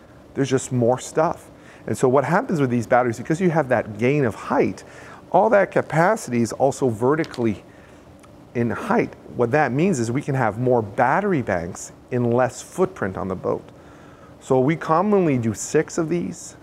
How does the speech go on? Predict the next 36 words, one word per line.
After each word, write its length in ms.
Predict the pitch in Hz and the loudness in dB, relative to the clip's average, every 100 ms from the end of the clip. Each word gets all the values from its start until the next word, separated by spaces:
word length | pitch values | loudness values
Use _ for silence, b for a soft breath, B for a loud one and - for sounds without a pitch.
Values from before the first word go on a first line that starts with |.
| - | -8
Um, 360 | 110 104 101 - | -2 -2 -2 -2
we 160 | 117 | -2
do 180 | 117 131 | 0 -2
some 220 | 135 139 | -2 -2
boats, 240 | 120 131 - | 0 0 -2
we 80 | 101 | -6
do 160 | 101 | -2
nine, 480 | 101 120 123 135 123 | 0 2 2 -2 -6
twelve, 420 | - 127 127 135 | -2 2 4 2
depending 480 | 110 - 143 165 165 | -4 -2 0 0 0
on 80 | 127 | 0
the 120 | 117 - - | -2 -4 -12
permutations 720 | - 135 123 110 113 - 156 123 | -2 0 0 0 0 0 0 0
and 100 | 98 B B | -4 B B
what 160 | 117 113 | -2 -2
voltage 460 | 98 110 120 151 | 0 -2 0 -2
we 100 | 151 | 0
wanna 300 | 151 147 151 | -2 0 -2
get. 240 | 143 156 - B B B - | 2 0 0 B B B -2
We 120 | 147 | 2
did 140 | 160 | 4
a 80 | 143 | 2
big, 400 | 110 131 120 107 - | 2 0 0 -6 -4
um, 400 | 107 95 92 85 | -4 -4 -8 -8
about 320 | 104 104 - | -2 0 0
eighty-five 460 | 131 135 - 127 - | -2 -2 0 0 0
footer 260 | 151 180 | -2 0
where 140 | 123 104 | 0 0
we 100 | 113 | 0
ended 200 | 117 110 | 0 -2
up 100 | - | -4
putting 220 | 113 98 | -4 -6
twelve 340 | - 120 143 | -4 2 2
of 160 | 143 127 | 2 -2
these, 360 | 131 147 170 - B B B B - | -4 -6 -8 -16 B B B B -6
um, 260 | 95 95 | -4 -4